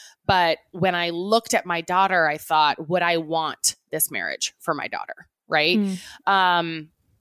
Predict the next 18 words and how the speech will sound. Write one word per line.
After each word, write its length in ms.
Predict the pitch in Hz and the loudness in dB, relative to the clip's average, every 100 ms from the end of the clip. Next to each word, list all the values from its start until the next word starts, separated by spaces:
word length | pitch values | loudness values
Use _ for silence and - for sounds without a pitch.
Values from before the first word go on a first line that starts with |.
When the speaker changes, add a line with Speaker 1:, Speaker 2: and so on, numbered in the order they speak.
| _ _ _ - | _ _ _ -2
Speaker 1:
and 240 | 185 175 - - | 0 -2 -8 -10
I 120 | 180 202 | -6 -2
don't 160 | 220 | -2
know 60 | 202 | -2
if 80 | 202 | -2
this 140 | 170 | -4
is 200 | 165 156 - | -4 -8 -14
exactly 400 | 156 160 - 156 | -4 -2 -2 -4
it, 200 | 165 - - | -4 -2 -4
but 160 | - | -4
let 100 | 170 | -4
me 80 | 170 | -4
just 180 | 160 - | -4 -4
read 140 | 156 - | -6 -10
this 140 | - | -12
part. 240 | - - - | -8 -6 -4
She 180 | 185 | -2
says, 380 | 170 151 151 156 | 0 2 0 -2